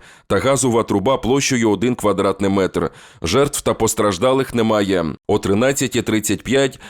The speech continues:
рятувальники сорок четвертої державної пожежно-рятувальної частини виїжджали на гасіння сухостою внаслідок влучання. Вогнеборці оперативно ліквідували наслідки пожежі о чотирнадцятій тринадцять. Загальна площа склала один гектар.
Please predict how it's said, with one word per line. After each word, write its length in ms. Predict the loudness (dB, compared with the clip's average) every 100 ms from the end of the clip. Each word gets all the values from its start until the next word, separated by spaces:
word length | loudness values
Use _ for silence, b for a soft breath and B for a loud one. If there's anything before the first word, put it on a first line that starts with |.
| B
рятувальники 720 | 0 2 2 2 2 0 -2
сорок 300 | 2 2 2
четвертої 580 | -2 0 0 0 0 0
державної 600 | 0 0 0 0 0 0
пожежно-рятувальної 1120 | 0 0 0 0 0 0 0 2 2 2 0
частини 680 | 0 -2 -2 -2 0 -2 -4 B B
виїжджали 640 | 0 2 2 0 0 2
на 120 | 0 0
гасіння 460 | -2 -2 0 0
сухостою 680 | -2 -2 -2 -2 0 2 2
внаслідок 580 | 0 0 0 -2 -2 0
влучання. 720 | -2 0 0 0 0 0 -4 -4
Вогнеборці 760 | 0 0 0 2 2 0 0
оперативно 680 | 0 2 0 0 -2 0 0
ліквідували 720 | 0 0 -2 0 0 2 2
наслідки 560 | 2 0 0 -4 -2 -2
пожежі 540 | 0 0 0 0 -2
о 140 | -2 -2
чотирнадцятій 800 | -2 -2 -2 0 0 -2 -4 -2
тринадцять. 720 | 0 0 2 0 -2 -4 -8 b b b
Загальна 520 | -2 0 2 2 0
площа 420 | 0 0 0 -2
склала 420 | -2 0 2 2
один 260 | 0 0 0
гектар. 600 | -2 -2 0 0 0